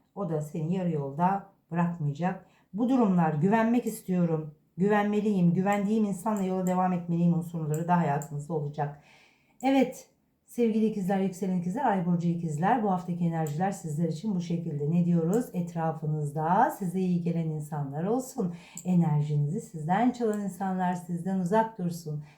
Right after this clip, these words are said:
Sevdiklerinizle güven içinde yaşadığınız aşk ortamında bolluk, bereket, şansın zaten size doğru geldiğini hissediyorsunuz. Koruyucu enerjilerle ve size böyle kol kanat geren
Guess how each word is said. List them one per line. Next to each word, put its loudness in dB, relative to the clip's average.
Sevdiklerinizle 0
güven 4
içinde -4
yaşadığınız -2
aşk 0
ortamında 0
bolluk, 2
bereket, -2
şansın -2
zaten 2
size -2
doğru 4
geldiğini 2
hissediyorsunuz. -4
Koruyucu 0
enerjilerle 0
ve -2
size -2
böyle 0
kol -2
kanat 0
geren 2